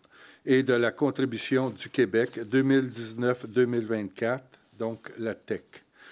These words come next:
Attendu que la municipalité a pris connaissance du guide relatif aux modalités de versement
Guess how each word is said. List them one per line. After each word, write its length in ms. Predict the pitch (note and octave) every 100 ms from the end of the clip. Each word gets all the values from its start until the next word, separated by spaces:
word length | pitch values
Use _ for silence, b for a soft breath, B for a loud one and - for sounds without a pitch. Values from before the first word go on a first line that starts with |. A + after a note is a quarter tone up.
| B -
Attendu 460 | - D3 C3 C#3+
que 100 | C#3+
la 140 | B2+ A#2+
municipalité 760 | B2 B2 - B2+ A2+ - A2+
a 60 | G#2+
pris 160 | -
connaissance 720 | - C#3 B2 - B2 A#2 G2 A#2+
du 180 | G#2
guide 300 | A2 B2+ A#2
relatif 600 | A#2 C3+ B2 - - A#2 -
aux 160 | B2+
modalités 560 | A#2+ A#2+ B2 A#2 - C#3
de 100 | A#2
versement 600 | A#2 A#2 - A#2 A2